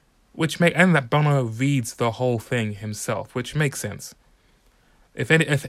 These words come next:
ever there was anyone that likes the sound of his own voice, I think Bono fits that bill. But what that also made me think is, surely there's got to be a movie somewhere down the pipeline with that kind of material. And the thought I've had for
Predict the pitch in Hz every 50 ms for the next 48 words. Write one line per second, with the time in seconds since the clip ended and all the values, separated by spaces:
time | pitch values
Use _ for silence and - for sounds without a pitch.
0 | - - 151 170 165 175 170 160 160 147 131 127 139 143 131 120 113 113 107 110
1 | 113 117 120 117 - - 113 - - 117 113 110 107 107 107 107 104 104 101 110
2 | 107 127 143 139 - 110 104 - 113 113 104 104 110 113 110 107 104 104 - -
3 | 120 107 - - - 110 98 104 - - 104 98 - - _ _ _ _ _ _
4 | _ _ _ _ _ _ _ _ _ _ _ _ _ _ _ _ _ _ _ _
5 | _ _ _ _ _ - - 123 120 143 143 - 143 - 165 170 160 - 156 143
6 | 143 135 123 127 127 117 - 143 135 117 104 - 131 104 - - - - _ _
7 | _ _ _ _ _ _ _ _ _ _ _ _ _ _ _ _ _ _ - -
8 | - - - - 175 170 165 156 143 120 110 107 104 107 - 120 113 - - 117
9 | 107 110 107 104 110 113 117 117 113 101 107 101 101 - _ _ _ _ _ _
10 | - - - - 127 120 117 113 110 107 104 107 104 107 110 110 - - - 107
11 | 101 - - 107 98 98 98 101 110 107 101 110 107 104 98 - - - 110 104
12 | 104 107 98 104 101 - - - 110 101 90 85 - - _ _ _ _ _ _
13 | _ _ _ _ _ _ _ _ _ _ _ _ _ _ _ _ _ - 127 127
14 | 127 127 107 - - 180 180 170 - 139 - - 156 147 127 - - - 120